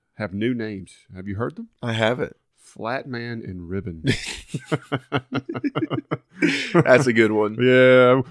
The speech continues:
Speaker 1: Well, I appreciate my little girl. She, she listens to the show and she always enjoys our jokes. And so there you go.
Speaker 2: Thank you very much, Layla.
Speaker 1: Guys, as always, if you're enjoying what you're listening to or you want to make a suggestion about a joke or have some news for the community, please make sure that you're following us on Twitter,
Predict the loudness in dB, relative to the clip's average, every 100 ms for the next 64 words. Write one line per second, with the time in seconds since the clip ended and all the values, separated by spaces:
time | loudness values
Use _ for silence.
0 | -8 -2 -2 0 -6 -6 -8 -8 -10 -10
1 | -12 -12 -10 -6 -2 -2 -4 -6 -14 -4
2 | 4 4 4 2 2 6 6 6 4 0
3 | 4 4 2 -2 -2 -2 -4 -2 -2 -4
4 | -6 -8 -6 -8 -8 -10 -10 -10 -12 -14
5 | -14 -4 -2 0 4 4 4 -2 0 0
6 | 0 -2 -6 -14 2 8 8 8 6 6
7 | 8 6 6 4 4 4 6 6 6 4
8 | 4 2 2 0 -4 2 2 4 2 2
9 | 0 2 2 2 0 0 -2 -2 -4 -4
10 | -4 -4 -4 0 0 0 -2 0 2 0
11 | -2 -2 0 -2 -4 -4 -2 0 0 -4
12 | -6 -6 -4 -2 -4 -6 -6 -2 -2 -2
13 | -4 -6 -6 -4 -2 -2 -2 -4 0 0
14 | 2 0 -2 -4 -6 -10 -8 -4 -2 -2